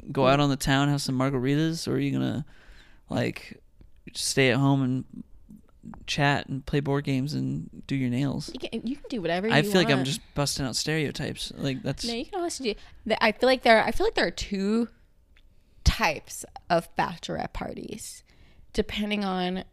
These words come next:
Speaker 2: the personality of your bride.
Speaker 1: Okay.
Speaker 2: If you have a bride who likes to have a lot of fun, who likes to go out,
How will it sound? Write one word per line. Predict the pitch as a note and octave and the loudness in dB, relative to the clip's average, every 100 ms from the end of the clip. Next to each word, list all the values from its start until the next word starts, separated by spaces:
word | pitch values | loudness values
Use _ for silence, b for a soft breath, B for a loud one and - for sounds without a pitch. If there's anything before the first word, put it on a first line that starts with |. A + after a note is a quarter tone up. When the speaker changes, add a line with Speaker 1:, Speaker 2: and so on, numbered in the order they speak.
| _ | _
Speaker 2:
the | F#3 | -6
personality | F#3+ G3 F3 F#3 - E3+ D#3 | -4 -4 -4 -4 -4 -4 -4
of | F3 | -4
your | E3 | -4
bride. | E3+ D2+ - - - - _ - - - | -4 -6 -10 -12 -18 -20 _ -18 -18 -14
Speaker 1:
Okay. | - A2+ G3 | -6 -4 -2
Speaker 2:
If | - | 0
you | C4 | 2
have | D4+ | 2
a | - | 2
bride | A3 F3+ - D3+ A3 G3+ | 6 6 4 -4 -8 -4
who | G3 | 0
likes | E3+ E3+ - | 0 0 -6
to | |
have | F3+ D3 - | -6 -6 -4
a | F3+ | -2
lot | E3 | -2
of | F3 | -2
fun, | - G#3 D#3+ G#3 A3 b b b | 0 0 2 0 -4 b b b
who | - | -8
likes | E3+ - - | -4 -4 0
to | |
go | F#3 F#3 | 4 4
out, | E3+ - G2 G#2 | 6 4 4 0